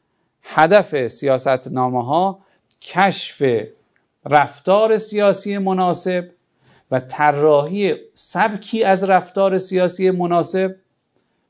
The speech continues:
به منظور حفظ و استمرار قدرته. کار سیاستنامه‌ها این بوده. هدف سیاستنامه نویسان این بوده که چگونه می‌توان به حفظ قدرت و اقتدار و استمرار بخشیدن به قدرت کمک کرد.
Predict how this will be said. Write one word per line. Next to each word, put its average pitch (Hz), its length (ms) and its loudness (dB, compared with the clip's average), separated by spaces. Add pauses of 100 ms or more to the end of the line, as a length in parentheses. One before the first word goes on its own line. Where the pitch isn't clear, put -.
(160)
به 151 160 4
منظور 185 680 2
حفظ 208 760 0
و 247 160 2
استمرار 170 760 4
قدرته. 120 520 -4 (1160)
کار 233 200 6
سیاستنامه‌ها 147 680 0
این 143 120 -4
بوده. 110 220 -8
هدف 214 420 0
سیاستنامه 147 720 -2
نویسان 135 500 -2
این 170 140 -6
بوده 110 220 -6
که 117 300 -8 (480)
چگونه 190 480 0
می‌توان 139 640 0 (420)
به 127 260 -2
حفظ 175 640 -2 (240)
قدرت 160 640 2 (200)
و 139 200 -2
اقتدار 180 920 -2
و 170 40 -4
استمرار 147 800 0
بخشیدن 147 840 -2
به 220 140 -4
قدرت 160 500 0
کمک 139 340 -4
کرد. 101 240 -10